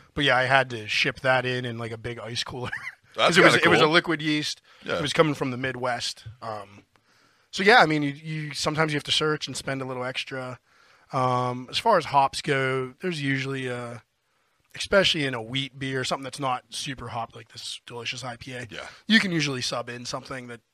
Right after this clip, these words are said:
Speaker 1: won't change it too much.
Speaker 2: Okay.
Speaker 1: Um, but yeah, it's always a worry. Every time I brew, even, even more so than switching ingredients, uh, repeating a recipe and not having exactly what you used the time before, that can be stressful.
Speaker 2: I, I can imagine,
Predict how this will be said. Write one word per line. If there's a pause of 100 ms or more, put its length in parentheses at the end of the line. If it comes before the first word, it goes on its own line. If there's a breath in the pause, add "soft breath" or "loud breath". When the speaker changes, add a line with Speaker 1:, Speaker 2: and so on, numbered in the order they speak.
(140)
Speaker 1:
won't
change
it
too
much. (160)
Speaker 2:
Okay.
Speaker 1:
Um, (560)
but
yeah,
it's
always
a
worry.
Every
time
I
brew,
even, (440 soft breath)
even
more
so
than
switching
ingredients, (240)
uh, (160)
repeating
a
recipe
and
not
having
exactly
what
you
used
the
time
before, (440 soft breath)
that
can
be
stressful. (340)
Speaker 2:
I,
I
can
imagine,